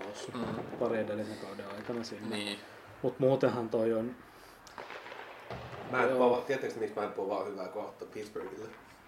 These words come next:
Speaker 1: Koska
Speaker 2: No, nyt
Speaker 1: Kasperi
Speaker 2: tulee joku,
Speaker 1: Kapanen
Speaker 2: nyt ju-, tulee
Speaker 3: Ei,
Speaker 2: joku
Speaker 3: se
Speaker 2: tosi
Speaker 3: pelaa, se pelaa
Speaker 2: mielenkiintoinen.
Speaker 3: Mike Matheson, joka pelasi Floridassa pari kautta, ja se on siis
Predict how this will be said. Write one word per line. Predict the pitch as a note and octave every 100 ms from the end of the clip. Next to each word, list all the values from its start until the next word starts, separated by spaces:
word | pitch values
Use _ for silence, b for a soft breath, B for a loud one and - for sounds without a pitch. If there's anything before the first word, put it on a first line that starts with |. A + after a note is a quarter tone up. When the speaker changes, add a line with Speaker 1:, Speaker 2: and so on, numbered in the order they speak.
| - - B2
Speaker 1:
Koska | A#2+ A#2
Speaker 2:
No, |
nyt | A#2
Speaker 1:
Kasperi | C#3+ D3 C#3
Speaker 2:
tulee | C3
joku, | C3
Speaker 1:
Kapanen | B2 C3+
Speaker 2:
nyt | D#3+
ju-, | D#3+ D3+
tulee | - C3+
Speaker 3:
Ei, | C3+
Speaker 2:
joku | D3
Speaker 3:
se | E3
Speaker 2:
tosi | D3+
Speaker 3:
pelaa, | D3+ C3
se | -
pelaa | -
Speaker 2:
mielenkiintoinen. | C3 A#2+ - - C3+ C#3 B2
Speaker 3:
Mike | - A2
Matheson, | - A2+ - F#2+
joka | F#2+ G2
pelasi | A2 G#2 -
Floridassa | A#2+ A2 - F#2+ -
pari | G2
kautta, | F#2+ F2 - F#2+
ja |
se | F2+
on | F#2+
siis | F#2+